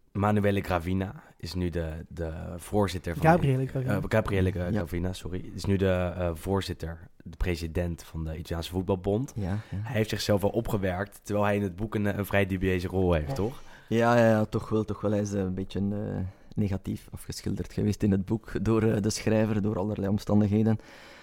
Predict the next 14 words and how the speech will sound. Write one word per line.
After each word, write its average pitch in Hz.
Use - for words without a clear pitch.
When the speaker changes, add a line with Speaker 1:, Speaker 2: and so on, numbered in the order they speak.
Speaker 3:
Eh, 110
het 104
is 117
wel 123
een 113
beetje 113
een, 98
een, 95
een, 104
een, 87
ja, -
een 87
besproken -
figuur 110